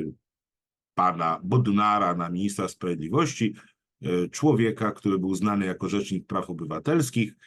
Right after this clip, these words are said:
mm, jowialny, uśmiechnięty, miły legalista, e, lubiący dyskusje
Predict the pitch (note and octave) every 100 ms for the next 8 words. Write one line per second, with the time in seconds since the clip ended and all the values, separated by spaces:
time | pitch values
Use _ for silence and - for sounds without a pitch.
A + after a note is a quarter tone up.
0 | - _ _ _ G2 F#2+ F#2 F2+ F2 F2
1 | - _ _ _ _ _ _ _ B2+ A#2+
2 | A2 C3+ D3 C#3+ B2 G2 F2+ - - B2
3 | A2+ G2+ F#2+ G2+ A2+ A2+ F#2+ G2 A#2 G#2
4 | F#2+ F#2 F2 G2 G#2+ - F2 - _ _
5 | _ _ _ D#2+ F2 E2+ E2+ E2 E2 -
6 | B2 B2 A#2+ A2 G#2 F#2 G2 - G#2+ G#2
7 | F#2+ F2